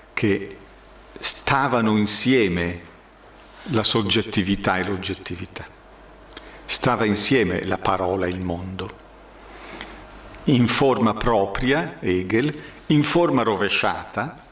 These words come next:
Marx, ma anche la forma del rovesciamento marxiano non è, non era la, lo, l'obiettivo non era la liberazione dal logos,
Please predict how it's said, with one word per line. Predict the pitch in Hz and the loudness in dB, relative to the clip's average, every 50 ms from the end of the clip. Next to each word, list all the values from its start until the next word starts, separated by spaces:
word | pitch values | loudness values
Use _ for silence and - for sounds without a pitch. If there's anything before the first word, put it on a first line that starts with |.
| - - | -12 -6
Marx, | 170 113 95 85 80 82 - - - - - | -2 -2 0 0 -2 -6 -6 -6 -6 -4 -2
ma | 113 107 - 104 - - - - - - - - - - - - | -2 -4 -4 -6 -12 -16 -18 -20 -20 -20 -20 -20 -20 -20 -12 -4
anche | - 127 139 190 190 175 156 175 - 117 | 0 0 2 2 2 2 0 0 0 0
la | 104 104 101 | 2 0 0
forma | - - 143 151 151 120 104 | 0 0 0 0 2 2 0
del | 95 95 101 92 | 0 0 -2 0
rovesciamento | 98 101 92 95 95 - 110 98 107 127 143 127 - 95 | 0 -2 -2 -2 -4 -6 -2 0 2 2 0 0 -2 -2
marxiano | 90 95 95 95 - - 117 92 - 101 113 - - - - - - - - - | -2 -2 -4 -4 0 0 0 0 0 -6 -8 -10 -12 -14 -14 -16 -16 -14 -4 0
non | - 113 110 110 107 110 | 4 4 6 6 6 4
è, | 127 113 - - - - - - - - - - - | 2 0 -4 -12 -12 -16 -16 -18 -20 -20 -20 -8 0
non | 220 165 139 143 139 139 139 | 4 6 6 6 6 4 4
era | 147 170 160 143 120 107 95 95 92 101 - - | 4 4 4 2 2 2 0 0 -2 -2 -4 -8
la, | 139 127 117 92 - - - - - - _ _ - - - - - | -10 -6 -6 -6 -6 -8 -16 -20 -20 -20 _ _ -20 -20 -20 -18 -12
lo, | - 87 107 113 120 | -6 -2 0 0 2
l'obiettivo | 110 123 123 113 123 113 123 117 123 117 - 135 113 107 95 95 | 2 2 0 0 2 0 0 0 0 -2 0 2 2 2 2 0
non | 95 95 95 101 | 0 0 0 2
era | 107 104 101 101 | 2 2 0 0
la | 92 90 | -2 -2
liberazione | 90 95 95 90 95 87 87 85 - - 101 92 90 87 | -2 -4 -4 -2 -2 -2 -2 -2 -2 -2 -2 -2 -2 -2
dal | 87 87 87 90 | -2 -4 -4 -2
logos, | 90 98 90 82 80 90 110 107 113 - - - - - - | 0 0 0 0 -2 -2 -2 -4 -4 -2 -2 -2 -2 -2 -4